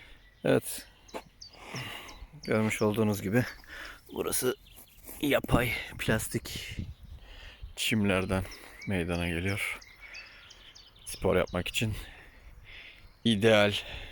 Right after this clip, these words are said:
güzel bir yer. Işıklandırmalar falan var.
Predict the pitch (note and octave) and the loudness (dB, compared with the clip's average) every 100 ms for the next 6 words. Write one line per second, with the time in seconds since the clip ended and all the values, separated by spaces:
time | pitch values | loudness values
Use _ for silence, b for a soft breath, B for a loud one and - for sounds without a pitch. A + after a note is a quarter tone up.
0 | B G2+ G#2 G#2 F#2+ F#2 F2+ F#2+ - - | B 0 4 6 6 6 6 4 2 -4
1 | B B B - - B B B B B | B B B -20 -20 B B B B B
2 | B B - - B B B B B B | B B -18 -18 B B B B B B
3 | B B B - - - - B B B | B B B -20 -20 -20 -20 B B B
4 | B B B B B B - - - G#2 | B B B B B B -2 0 2 2
5 | G#2 G#2+ G#2 G#2 G2+ - G#2 G#2 A2 G#2+ | 4 6 6 6 6 4 4 4 4 4
6 | - B | 4 B